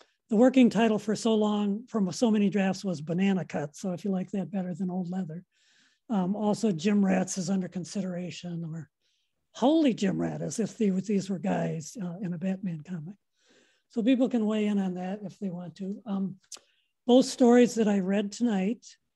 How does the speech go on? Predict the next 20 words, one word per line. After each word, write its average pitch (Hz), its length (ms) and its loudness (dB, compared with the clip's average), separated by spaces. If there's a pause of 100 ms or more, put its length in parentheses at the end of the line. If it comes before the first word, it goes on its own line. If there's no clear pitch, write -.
(220)
are 190 100 0
mostly 220 400 4
in 208 80 4
the 196 60 4
past 208 360 0
tense, 208 440 -2
though 202 140 0
both 196 300 0
of 208 100 0
them 190 440 0
at 180 180 -6
the 196 200 2
end 220 380 0 (720)
turn, 196 520 0 (140)
uh, 170 380 -6 (1400)
are 185 180 0
in 180 200 2
present 220 380 0
tense. 135 240 -8
So 160 460 -6